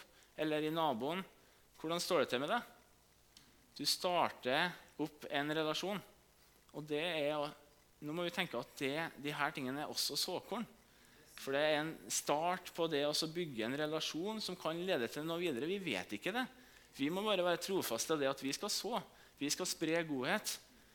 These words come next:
Og så ser vi hva som skjer. Gud vil gjøre noe med det. Det må vi bare ha tro til. Så se hvor du er i dag. Og så tenker du, «Hva er et lite skritt videre for meg?» Er det å si hei? Er det å spørre,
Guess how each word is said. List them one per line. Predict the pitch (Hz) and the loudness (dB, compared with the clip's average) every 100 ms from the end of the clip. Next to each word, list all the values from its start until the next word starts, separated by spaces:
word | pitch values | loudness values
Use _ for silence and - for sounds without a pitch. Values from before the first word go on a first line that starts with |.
| - - - | -20 -18 -10
Og | 160 | 0
så | 170 | 2
ser | - 117 95 | 2 0 -2
vi | 135 | -6
hva | 156 165 | -6 -6
som | 190 | -4
skjer. | 226 240 - - - - - 127 | -2 -2 -6 -18 -20 -20 -20 -10
Gud | 131 165 190 185 147 - - - - | -4 2 2 0 -6 -10 -20 -20 -4
vil | 151 180 | -2 2
gjøre | 190 147 160 | 2 2 0
noe | 196 - 120 - - - | 0 2 2 0 -14 -4
med | 135 135 | 0 2
det. | 208 - - - - - - - - | 0 -2 -12 -20 -20 -20 -20 -16 -4
Det | 165 | -2
må | 170 | -2
vi | 160 | -2
bare | 160 151 | -2 -2
ha | 160 | -4
tro | 202 214 | -8 -4
til. | 202 - - - - - - - - - _ | -6 -6 -18 -20 -20 -20 -20 -20 -20 -20 _
Så | - 165 | -4 -2
se | - 180 208 | 0 2 0
hvor | 214 208 | 0 -2
du | 214 | 0
er | 202 | -2
i | 208 | 0
dag. | 226 226 - - - - | 0 -2 -6 -16 -20 -16
Og | - | -8
så | 170 | -2
tenker | - 190 127 | 0 0 -2
du, | 160 190 - - - - | -2 -2 -6 -20 -20 -16
«Hva | - 190 208 | -6 -2 0
er | 196 | 0
et | 190 202 | 0 -4
lite | 208 190 - 165 175 | -2 -2 -2 -4 -2
skritt | - 185 180 185 | -2 0 -2 0
videre | 156 123 | 0 0
for | 139 151 | -2 2
meg?» | 131 - - - - - - - - | 2 0 -12 -20 -20 -20 -20 -20 -12
Er | - 165 127 | -2 2 2
det | 147 | 0
å | 175 | 0
si | 170 175 170 | 0 0 -2
hei? | - 170 156 143 | 0 0 0 0
Er | 156 120 | 2 4
det | 123 165 | 2 0
å | 165 151 156 | 2 0 0
spørre, | - 170 131 110 | -2 -4 -2 -2